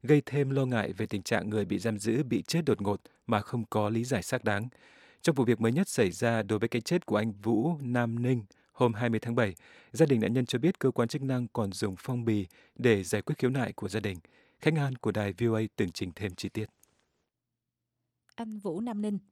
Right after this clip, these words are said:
Speaker 2: bốn mươi lăm tuổi, bị giam giữ ở trại giam số một, còn gọi là trại Hỏa Lò, Hà Nội, vì tội trộm cướp điện thoại di động. Gia đình cho biết anh Ninh bị kết án tám năm tù. Ngày hai mươi mốt tháng bảy, gia đình anh Ninh nhận được một cú điện thoại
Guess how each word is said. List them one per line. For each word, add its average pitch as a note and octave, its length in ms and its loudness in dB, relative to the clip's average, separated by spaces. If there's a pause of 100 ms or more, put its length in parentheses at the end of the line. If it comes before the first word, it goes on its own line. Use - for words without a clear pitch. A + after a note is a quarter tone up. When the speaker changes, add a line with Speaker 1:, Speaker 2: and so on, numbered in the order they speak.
Speaker 2:
bốn G3+ 180 2
mươi D4 100 -4
lăm G#3 160 0
tuổi, F3+ 320 2 (240)
bị F#3 280 2
giam G#3 160 2
giữ F#3 300 2 (160)
ở D3 260 4
trại D#3 160 2
giam F3+ 260 2
số - 140 0
một, G3+ 220 4 (340)
còn G3 140 2
gọi D#3+ 240 2
là E3+ 180 2
trại D3+ 280 4
Hỏa D3 180 -2
Lò, F3 260 4 (380)
Hà G#3+ 160 -2
Nội, E3+ 280 4 (320)
vì G3+ 220 6
tội F3 260 10
trộm D#3+ 300 4
cướp C4+ 220 4
điện F3 180 2
thoại E3 200 0
di F#3+ 120 2
động. D3+ 220 2 (460)
Gia G#3 140 6
đình F#3 240 4
cho G3+ 120 0
biết A#3 240 6 (220)
anh G#3 180 2
Ninh G3 280 4
bị D#3+ 140 4
kết - 180 0
án G3+ 340 -2
tám G#3+ 240 0
năm G3+ 160 4
tù. F3+ 240 6 (800)
Ngày A3 240 4
hai A#3 140 0
mươi A#3 100 6
mốt B3 220 2
tháng E4 140 -6
bảy, F#3 280 4 (240)
gia A3 120 6
đình F#3+ 160 4
anh G3 180 2
Ninh G3 220 4
nhận F3 240 4
được F3 140 0
một E3+ 180 -2
cú A3+ 240 2
điện F3 220 2
thoại D#3+ 280 0